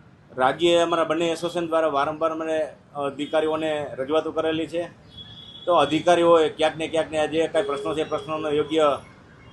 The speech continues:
અ, જવાબ નથી આપેલા. એક પણ પ્રશ્ન અત્યાર સુધી અમને, અ, સહકાર નથી મળ્યો, જેના પરિણામે હડતાલ અમને કરવામાં આવી. આ જે હડતાલ છે, હડતાલ અમારા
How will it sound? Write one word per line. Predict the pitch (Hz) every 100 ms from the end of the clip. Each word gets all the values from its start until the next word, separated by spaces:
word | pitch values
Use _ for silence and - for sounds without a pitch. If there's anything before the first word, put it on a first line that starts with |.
| -
અ, | 143 131
જવાબ | 131 151
નથી | 139 135 156
આપેલા. | 156 165 165 160 151 - 151
એક | 156
પણ | 170
પ્રશ્ન | 160 165 165
અત્યાર | 160 143 143 175 147
સુધી | 160 160
અમને, | 156 156 147 127 - - - -
અ, | 139 135
સહકાર | 135 175 165 156
નથી | 156
મળ્યો, | 165 156 139
જેના | 120 156
પરિણામે | 151 151 165 160
હડતાલ | 143 131 156 151
અમને | 151
કરવામાં | 135 147 147 139
આવી. |
આ | 123 165
જે | 165
હડતાલ | 165 156 170 160
છે, | 170
હડતાલ | 147 - 160
અમારા | 156 156 139